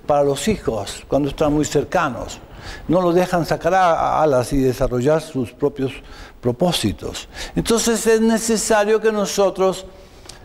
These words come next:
eh, sepamos que definitivamente debemos honrar, respetar, amar a los seres queridos, pero solamente seguir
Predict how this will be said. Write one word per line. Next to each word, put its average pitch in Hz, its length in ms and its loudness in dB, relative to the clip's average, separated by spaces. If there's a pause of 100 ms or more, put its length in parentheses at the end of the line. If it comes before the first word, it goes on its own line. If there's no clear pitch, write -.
eh, 143 560 4
sepamos 220 760 0
que - 680 0
definitivamente 214 1120 0
debemos 196 480 2
honrar, 196 600 2
respetar, 175 480 0
amar 180 320 2
a 202 60 4
los 185 180 0
seres 185 240 2
queridos, 170 480 0
pero 156 200 2
solamente 156 600 0
seguir 143 600 2